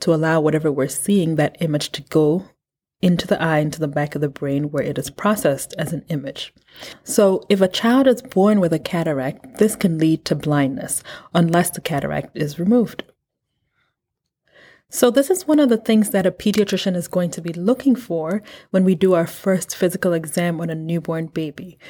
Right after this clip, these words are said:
We're gonna be looking for any signs of a cataract.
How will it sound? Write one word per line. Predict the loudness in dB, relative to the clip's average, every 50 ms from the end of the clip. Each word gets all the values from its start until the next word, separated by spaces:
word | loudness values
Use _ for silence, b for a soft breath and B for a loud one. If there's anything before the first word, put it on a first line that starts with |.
| B B B B
We're | -6 0
gonna | 2 4 4 4
be | 4 2
looking | 2 2 2 2 2 2 2
for | 0 -2 -2 0 2 2
any | 2 2 0 0 0 0 0
signs | -2 -2 -2 -2 -2 -2 -2 -4
of | -6 -6
a | -8
cataract. | -12 -8 -4 -2 0 0 2 2 2 0 0 -2 -4 -14